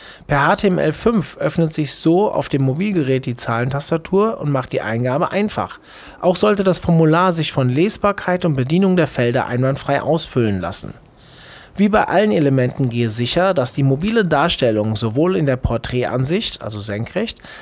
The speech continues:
als auch in der Landscape-Variante funktioniert. Sechstens. Freitextfeld. Wenn du mit einfachen Abfragen nicht auskommst, kannst du ein Freitextfeld einfügen. Achte hier auf ausreichend Platz oder eine Funktion,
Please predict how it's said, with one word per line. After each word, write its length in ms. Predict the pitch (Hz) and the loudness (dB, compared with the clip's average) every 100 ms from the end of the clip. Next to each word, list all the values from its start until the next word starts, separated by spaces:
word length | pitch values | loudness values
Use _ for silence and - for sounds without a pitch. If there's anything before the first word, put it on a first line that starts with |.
| - | -2
als 220 | 160 185 | 0 2
auch 140 | 196 185 | 0 2
in 80 | |
der 100 | 180 | 2
Landscape-Variante 1080 | 151 143 160 - 120 113 - 110 110 104 117 | 4 2 0 0 0 0 -4 -4 -4 -4 -4
funktioniert. 840 | 156 180 175 - 208 156 - - - _ _ - | -4 -2 -2 -4 -6 -8 -12 -20 -20 _ _ -10
Sechstens. 880 | - 185 190 - - - - - - _ _ _ | 0 2 2 0 -2 4 4 4 -4 _ _ _
Freitextfeld. 1080 | - - 170 190 - 101 - - 85 - - - - | -10 -2 0 0 -2 -4 -4 -6 -8 -10 -16 -18 -4
Wenn 140 | 156 | 2
du 80 | 190 | 4
mit 100 | 202 | 4
einfachen 460 | - 247 240 226 185 | 2 0 2 0 0
Abfragen 480 | 190 - - 175 170 | -2 -2 0 2 2
nicht 160 | 156 | 0
auskommst, 720 | - 185 - - 98 95 - | 0 0 0 0 -2 -2 -6
kannst 280 | - 165 160 | -4 -2 -2
du 100 | - | -4
ein 200 | - 123 | -4 -4
Freitextfeld 800 | 120 - 180 - 160 - - - | -4 -2 -4 -4 -8 -8 -4 -4
einfügen. 640 | - 110 110 - - - - - | -4 -8 -10 -12 -14 -18 -20 -6
Achte 300 | 160 - - | -4 -2 0
hier 320 | 170 175 208 | 0 2 2
auf 320 | 175 180 - - | 2 2 0 -2
ausreichend 600 | 185 - 170 170 175 - | 0 2 0 0 -2 -2
Platz 380 | 208 220 - | 0 0 0
oder 160 | - 165 | 0 2
eine 220 | 143 151 | 2 0
Funktion, 560 | - 147 131 - 202 | -2 -4 -2 0 2